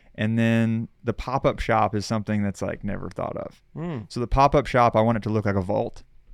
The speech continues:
Speaker 1: right? It's a metal vault you can't even see in the store. You can barely see in these little cracks, and, like, you can see in, you can see the podcast room, you can see metal, you can see all these red lights.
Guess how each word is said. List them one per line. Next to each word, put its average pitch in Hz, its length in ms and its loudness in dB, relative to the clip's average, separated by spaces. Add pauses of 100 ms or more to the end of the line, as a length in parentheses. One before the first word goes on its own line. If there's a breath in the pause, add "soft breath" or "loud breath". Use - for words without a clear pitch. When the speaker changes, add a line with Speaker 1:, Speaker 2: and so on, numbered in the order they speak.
(120)
Speaker 1:
right? 107 360 -2
It's 104 140 -8
a 101 60 -4
metal 107 280 0
vault 107 280 2
you 107 80 -6
can't 131 200 -4
even 113 160 -4
see 110 180 -8
in 104 60 -4
the 95 60 -8
store. - 420 -10 (520)
You 113 100 -8
can 107 140 -4
barely 139 260 4
see 135 180 -4
in 131 60 -2
these 117 160 -2
little 117 140 0
cracks, 110 400 -2
and, 107 60 -4
like, 101 140 -4
you 101 60 -6
can 101 140 -4
see 120 240 -2
in, 113 100 0
you 104 80 -2
can 104 80 -6
see 107 140 -8
the - 80 -12
podcast 113 580 -4
room, 113 240 -4
you 98 60 -6
can 95 100 -8
see 98 140 -8
metal, 113 380 0
you 101 100 -4
can 95 100 -8
see 107 120 -8
all 104 80 0
these 101 120 -4
red 101 160 -6
lights. 113 380 -4